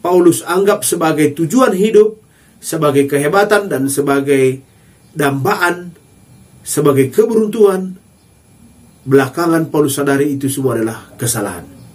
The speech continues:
Nah, saudara-saudara, ini penting kita sentuh dalam khotbah kita,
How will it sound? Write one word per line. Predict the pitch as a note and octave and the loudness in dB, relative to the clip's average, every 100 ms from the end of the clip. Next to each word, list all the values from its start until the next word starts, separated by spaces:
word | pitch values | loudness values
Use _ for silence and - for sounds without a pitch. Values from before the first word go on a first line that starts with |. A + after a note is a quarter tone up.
| - - - - - - - - | -20 -20 -20 -20 -20 -20 -18 -8
Nah, | A2+ | -8
saudara-saudara, | G#2 A2+ A2 A#2+ A2 D#3 - - - - - - - - - - - - - - | -6 -6 -6 -4 -4 -4 -8 -20 -20 -20 -20 -20 -18 -18 -20 -20 -20 -20 -18 -2
ini | B2+ | 0
penting | C#3 F3 F3+ - - - | 2 2 2 0 -14 -16
kita | A2+ G#2+ | -10 -8
sentuh | - A#2+ G#2 | -8 -8 -8
dalam | G2 F#2 | -8 -10
khotbah | F2+ G2+ F#2+ F#2 | -12 -12 -12 -12
kita, | - E2 | -14 -14